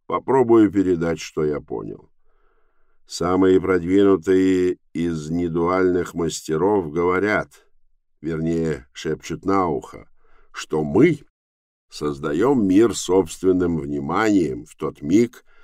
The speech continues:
когда воспринимаем окружающее. Другими словами,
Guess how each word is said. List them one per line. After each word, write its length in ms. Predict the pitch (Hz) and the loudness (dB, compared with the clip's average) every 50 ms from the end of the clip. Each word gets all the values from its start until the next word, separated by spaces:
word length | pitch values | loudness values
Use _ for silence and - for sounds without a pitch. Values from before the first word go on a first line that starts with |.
| - _ _ _ - | -20 _ _ _ -10
когда 420 | - 73 67 64 69 80 85 87 | -10 -10 -8 -6 -4 -4 -2 -2
воспринимаем 920 | 87 82 80 - - 76 76 71 69 69 67 69 73 78 78 78 73 73 | -2 -4 -6 -6 -8 -6 -6 -4 -4 -6 -6 -6 -6 -4 -4 -4 -4 -6
окружающее. 1080 | 71 67 69 80 78 76 71 73 82 82 82 73 64 62 - - - - - 52 50 _ _ _ _ _ _ _ _ _ _ _ _ _ _ | -8 -8 -8 -6 -6 -6 -4 -4 -6 -4 -4 -6 -8 -10 -14 -18 -20 -20 -20 -20 -20 _ _ _ _ _ _ _ _ _ _ _ _ _ _
Другими 580 | - 55 71 76 76 64 69 85 95 98 98 | -10 -6 -4 -4 -4 -4 0 2 4 4 4
словами, 680 | 92 - - 95 95 92 95 98 98 98 101 101 95 | 4 2 0 0 2 2 2 2 2 4 2 2 0